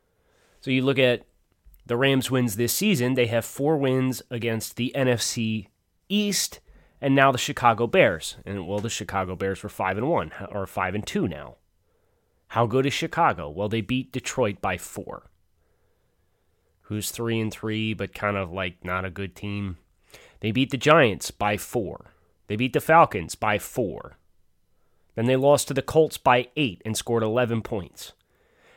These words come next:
And then they had this miraculous, I think this was the Thursday game? Yeah, this was the Thursday game at home against the Bucs that Tom Brady didn't know what down it was. Otherwise, the Bucs probably would have won that game.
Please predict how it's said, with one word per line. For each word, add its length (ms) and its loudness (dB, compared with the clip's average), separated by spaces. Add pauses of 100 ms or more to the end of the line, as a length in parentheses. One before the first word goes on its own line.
(100)
And 100 4
then 100 8
they 120 8
had 160 8
this 200 2
miraculous, 840 4
I 100 6
think 280 0
this 200 -2
was 260 2
the 340 -4 (180)
Thursday 920 -2
game? 420 -2 (1400)
Yeah, 160 0
this 180 0
was 180 0
the 120 0
Thursday 500 2
game 240 2
at 100 0
home 380 2
against 300 -2
the 80 -4
Bucs 400 0
that 160 -10
Tom 260 2
Brady 300 0
didn't 260 -4
know 120 0
what 260 -6
down 260 2
it 140 -8
was. 260 -12
Otherwise, 460 2
the 80 -6
Bucs 320 2
probably 420 2
would 180 2
have 100 2
won 220 6
that 240 4
game. 220 -20